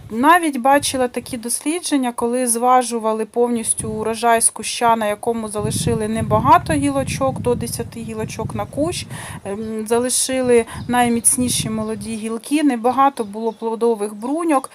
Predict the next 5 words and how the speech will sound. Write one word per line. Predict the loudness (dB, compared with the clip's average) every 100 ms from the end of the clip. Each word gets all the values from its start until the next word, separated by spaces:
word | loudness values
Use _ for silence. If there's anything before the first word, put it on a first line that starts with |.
| -18 -12 -4
і | 0 2 2 0
там | 6 6 6
була | 4 4
крупна | 4 0 -4 0 2
ягода. | 4 6 6 4 2 0